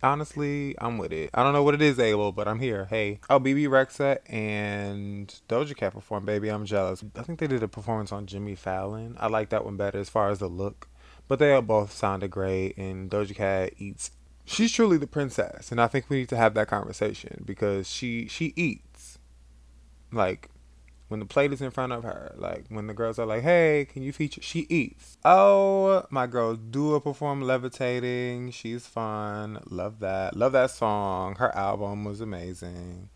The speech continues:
Um, Billie Eilish, her cool ass. So she, I call her, she's the white, uh, Thug Missus. And I've been calling her that ever since she was dressed down in Gucci.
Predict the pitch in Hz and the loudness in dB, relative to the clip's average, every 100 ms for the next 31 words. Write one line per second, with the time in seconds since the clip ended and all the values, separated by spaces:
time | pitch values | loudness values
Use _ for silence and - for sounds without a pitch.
0 | - - - - - - - 101 98 95 | -20 -20 -20 -20 -20 -20 -8 -2 -2 -2
1 | 95 95 95 95 95 98 - - 90 101 | -4 -6 -6 -8 -10 -12 -18 -14 -10 -8
2 | 101 95 95 95 95 95 101 98 104 98 | -2 0 0 -2 -6 -6 -8 -6 -8 -6
3 | 95 92 - 95 - - 131 127 - 117 | -4 -4 -4 -8 -6 -6 -4 -2 -2 0
4 | 123 110 107 110 104 101 123 113 95 90 | 4 6 4 2 0 0 -6 -6 -4 0
5 | 98 92 - 92 90 90 87 - 101 98 | 0 0 -6 -6 -4 -4 -8 -4 -2 -2
6 | 101 - 107 107 - - - - - - | -8 -8 -12 -12 -20 -20 -20 -20 -20 -20
7 | - - - - 104 107 107 123 127 151 | -20 -20 -20 -6 0 0 0 -4 0 0
8 | 123 120 104 92 104 101 98 101 95 101 | 2 0 2 0 -4 -8 -10 -8 -8 -4
9 | 92 92 98 92 95 95 101 - | -4 -4 -8 -6 -10 -12 -12 -12